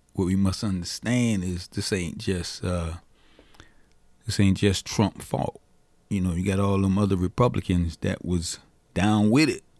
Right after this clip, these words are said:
You know, it was all right with 'em. Now, you know, Trump's done got out of hand. They can't even handle it. That was an attempted coup on the Capitol. It was an attempted coup of the government of the United States.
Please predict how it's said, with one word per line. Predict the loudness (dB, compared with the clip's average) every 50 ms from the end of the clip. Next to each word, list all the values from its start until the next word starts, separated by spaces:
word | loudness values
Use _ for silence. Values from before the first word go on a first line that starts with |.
| _ _
You | -4 -2
know, | 0 0
it | 0 2
was | 2 2
all | 2 4 4
right | 4 4 2 2 0
with | 2 4 6 6
'em. | 6 6 4 2 -2 _ _ _ _ _ _ _ _ _ _ _ _ _ _ _ _ _ _ _ _ _ _ _ _ _ _ -18 -12
Now, | -6 -4 -2 0 0 -2 -2 -4 _ _ _
you | -2 0
know, | 0 0 0 -2 -4 -8 -16 -18 -10
Trump's | -4 -2 -2 -2 -2 0
done | 0 2 2 2
got | 2 2 2 2
out | 2 2 0
of | 0 2
hand. | 2 2 4 4 2 2 0 0 -4 -8 _ _ _ _ _ _ _ _ _ _ _ _ _ _ _ _ _ _ _ _ -16 -8
They | -2 0 0 2
can't | 4 2 4 4 4
even | 2 0 0 -2
handle | -2 -2 -4 -4 -6 -6 -8 -10 -12
it. | -14 -16 _ _ _ _ _ _ _ _ _ -4
That | -2 0 0
was | 0 0 0 -2 -4
an | -4 -4 -6 -6
attempted | -8 -10 -8 -2 -2 -2 0 0 -2 -4 -6 -6
coup | -4 0 2 2 2 2 -2 -8 _ -8
on | -6 -6
the | -6 -8
Capitol. | -2 0 0 0 0 -2 -4 -4 -6 -6 -8 _ _ -20 -20 _ _ _ _ _ _ _ _ _ _ _ _ -20 -20 _ _ -10
It | -6 -4
was |
an | -4 -4
attempted | -2 -2 -2 -2 0 -2 -4 -6 -2
coup | 2 2 2 2 0 -6 _
of | -6 -6 -4 -4
the | -4 -4
government | 0 4 4 6 6 6 4 4 2
of | 2
the | 0
United | 0 0 2 2 0 0 -2
States. | -2 -4 -4 -4 -4 -6 -10 -14